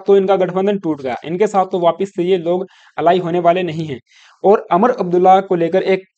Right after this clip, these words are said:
खबर ये भी सामने आ रही है कि अटल बिहारी वाजपेयी जी की सरकार में इन्होंने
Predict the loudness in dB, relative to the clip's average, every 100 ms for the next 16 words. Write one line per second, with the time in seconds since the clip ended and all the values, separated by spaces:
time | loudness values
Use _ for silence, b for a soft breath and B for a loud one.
0 | -6 0 2 2 0 -4 -2 -2 -2 -2
1 | -6 -6 -6 -4 -4 -4 -6 _ b b
2 | -6 -4 -2 0 2 0 -2 0 0 2
3 | 2 2 0 -4 -4 -4 -2 0 0 -4
4 | -6 -8 b b -8 -4 0 2